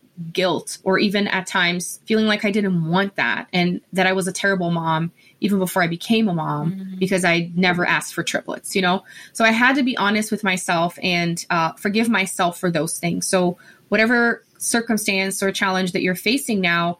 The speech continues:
Speaker 1: the first person you need to forgive is yourself. 'Cause maybe you may be thinking, "I caused this," right? Depending on what it is, it is my fault that we're in this situation. Or maybe somebody told you that it's your fault and now you're kind of thinking, and that's playing in your head over and over again.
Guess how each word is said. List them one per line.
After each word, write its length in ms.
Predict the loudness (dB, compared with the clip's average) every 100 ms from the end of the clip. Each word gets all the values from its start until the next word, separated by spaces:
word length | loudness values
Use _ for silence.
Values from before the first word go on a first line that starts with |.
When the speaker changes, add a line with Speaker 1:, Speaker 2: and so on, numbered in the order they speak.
| _ _
Speaker 1:
the 80 | -4
first 260 | 0 0 2
person 300 | 0 2 4
you 60 |
need 140 | 4 2
to 60 |
forgive 360 | -2 -2 0 0
is 120 | 0
yourself. 460 | -2 -2 -2 -2 0
'Cause 140 | 2
maybe 420 | 4 4 4 2 0
you 100 | 2
may 140 | 2
be 80 | 0
thinking, 320 | -2 -2 2
"I 80 | 0
caused 420 | 0 2 2 2
this," 380 | 0 -2 -6 -8 0
right? 300 | 2 0 -4
Depending 340 | -2 0 0
on 120 | 0
what 100 | 0
it 100 | 0
is, 360 | 0 0 -2 -10 _ _
it 120 | 2 2
is 180 | 2 2
my 440 | 2 4 4 2
fault 520 | -2 -2 -2 -2 -6 -8
that 120 | -2
we're 80 | 2
in 160 | 2
this 160 | 2 -2
situation. 540 | -6 -8 -6 -6 -2
Or 60 | 2
maybe 180 | 2 2
somebody 240 | 0 -2
told 320 | -2 0 2 2
you 60 |
that 120 | -2 -4
it's 160 | -6
your 80 | -8
fault 420 | -4 -4 -4 -8 -18 _ _
and 80 | 0
now 80 | 2
you're 320 | 2 0 -2 _ _
kind 200 | -2 0
of 80 | 0
thinking, 420 | -4 -4 -4 -2 2
and 100 | 2
that's 240 | 2 -2
playing 400 | -4 -2 0 0
in 80 | 0
your 100 | -2
head 160 | -2 -2
over 220 | -2 -2
and 80 | 0
over 180 | 2 2
again. 320 | 2 0 -2